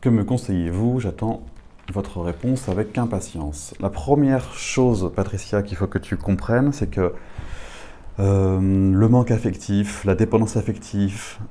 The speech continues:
euh, affective, les peurs, les doutes, la souffrance, tout ce dont tu parles et tout ce dont tu souffres est un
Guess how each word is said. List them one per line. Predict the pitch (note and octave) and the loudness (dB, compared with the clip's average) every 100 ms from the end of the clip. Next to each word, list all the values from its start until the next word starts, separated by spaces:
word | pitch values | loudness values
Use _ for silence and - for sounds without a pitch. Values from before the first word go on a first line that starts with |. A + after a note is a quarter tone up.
| - | -6
euh, | F#2 F2 F2 F2+ F2+ F2+ E2+ E2 | -4 -2 -2 -2 -4 -4 -4 -4
affective, | E2+ F#2+ - G2 F#2 F2 - | -4 -4 -4 -2 -2 -2 0
les | G2 | 2
peurs, | A2+ G#2+ G2 F#2+ | 4 4 6 6
les | G#2+ | 4
doutes, | G2+ G2 G2 - | 4 0 0 0
la | G2+ G#2+ | 0 2
souffrance, | G#2 - G2+ G2 - - - - | -2 -2 0 0 -4 -12 -16 -4
tout | F3+ | 0
ce | F3+ - | 2 2
dont | A#2+ A#2+ | 4 4
tu | A#2 - | 2 -2
parles | - A#2 C#3+ D#3+ F#3 - | 2 4 4 2 -2 -4
et | G#2 | -4
tout | C3+ | -2
ce | C3 | 0
dont | A2 A2 | 0 0
tu | G#2 G2+ E2+ | -2 -4 -4
souffres | - - B2+ D#3 - E3 - - - | -6 -4 -2 -2 -4 -6 -6 -12 -2
est | A#2+ C3+ C3+ B2 | 0 0 0 2
un | A#2 C3 C#3+ | 2 2 -2